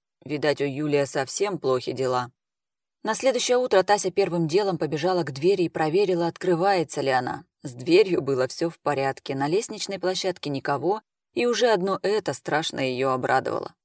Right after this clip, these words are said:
Тася отправилась в душ, и как только вышла, зазвонил телефон.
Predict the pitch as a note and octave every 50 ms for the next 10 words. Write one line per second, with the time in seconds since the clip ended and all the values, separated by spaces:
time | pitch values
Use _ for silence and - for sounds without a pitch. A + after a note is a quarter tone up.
0 | _ _ _ _ - C#3 C3 - C#3+ C#3 - _ - D3+ C#3+ C#3 C#3+ D#3 D3+ D3
1 | D3 D#3 G#3+ A#3 - - - _ _ _ _ _ - F#3+ - A3 - - A#3+ -
2 | - G#3 G3 G#3 A#3+ B3+ - A3 G#3+ G#3 - _ _ - D3+ E3 D#3 C3+ C3+ C#3
3 | C3+ C3+ C3+ D3 D3+ - - C#3+ C3 B2+ - - B2 B2+ B2 - -